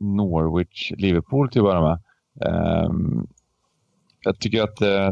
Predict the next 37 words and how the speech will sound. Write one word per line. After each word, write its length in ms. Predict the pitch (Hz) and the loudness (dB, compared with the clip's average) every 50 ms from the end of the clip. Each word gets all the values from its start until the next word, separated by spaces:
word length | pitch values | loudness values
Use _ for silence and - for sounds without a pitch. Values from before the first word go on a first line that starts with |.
| 90 | 0
det 60 | 98 104 | 0 -2
är 40 | 101 | -2
en 60 | 95 | -2
väldigt, 440 | 98 120 117 107 92 90 92 85 - | -2 -2 -2 -2 -2 -4 -4 -2 -2
väldigt 240 | 98 90 87 - 98 | -4 -4 -2 -4 -6
intressant 680 | 98 85 - 95 98 - - 95 90 90 87 85 - - | -6 -6 -6 -6 -6 -4 -2 -2 -2 -2 -4 -6 -8 -6
match. 520 | 113 131 110 - _ _ - - - - - _ _ _ _ - _ _ _ _ | -6 -6 -6 -6 _ _ -18 -18 -18 -18 -20 _ _ _ _ -20 _ _ _ _
För 180 | - 95 92 87 87 87 | -2 0 2 2 2 2
att, 200 | 87 87 - _ | 0 -2 -6 _
eh, 160 | - 87 87 87 | -4 -2 0 0
Norwich 360 | 110 117 104 101 117 120 - | 2 2 2 2 2 2 0
har 100 | 135 127 | 0 0
ju, 160 | 127 127 131 | 0 -2 -2
har 140 | - 120 123 | -2 0 2
ju 120 | 123 120 | 2 2
ryckt 180 | 120 117 117 156 | 2 0 0 -4
upp 160 | 151 - - | -4 -4 -4
sig 100 | - 131 | -6 -2
själv 220 | 101 90 85 82 87 | 0 0 0 -2 -4
lite 240 | 90 90 85 - 87 | -4 -4 -4 -4 -8
på 100 | 85 - | -12 -12
slutet 460 | - - 85 78 76 - 82 78 - 82 | -6 -4 -4 -4 -2 -4 -6 -6 -4 -6
och 140 | 80 - _ _ - 82 | -8 -8 _ _ -10 -8
blivit, 480 | 76 87 82 80 76 92 104 101 - - | -4 0 0 2 2 2 0 -2 -2 0
eh, 160 | 110 104 101 98 98 95 98 - - - - _ _ _ _ - | 0 2 2 0 -2 -4 -6 -12 -20 -20 -20 _ _ _ _ -6
eh, 200 | - 80 80 78 | -6 -4 -4 -2
lite 340 | 82 90 98 90 95 - 90 | 0 0 0 -2 0 -4 -6
stabilare, 800 | 82 - - - 101 92 80 95 85 82 80 76 90 104 104 98 | -6 -6 -6 -4 -4 -2 -2 -2 -2 -2 0 0 0 0 0 0
men 300 | 92 92 92 90 87 80 - _ _ _ _ | 0 0 0 -2 -4 -6 -10 _ _ _ _
de 140 | - 95 101 | -4 -2 0
möter 320 | 104 101 90 - - - | 2 2 2 0 0 -2
ju 40 | 123 | -4
ett 80 | 117 110 | -2 0
lag 260 | 107 107 107 101 90 | 2 2 2 2 -2
som, 280 | - 98 95 95 92 - | -4 -6 -6 -6 -6 -8
som 220 | - 90 85 80 | -10 -10 -10 -10
i-, 80 | 80 | -10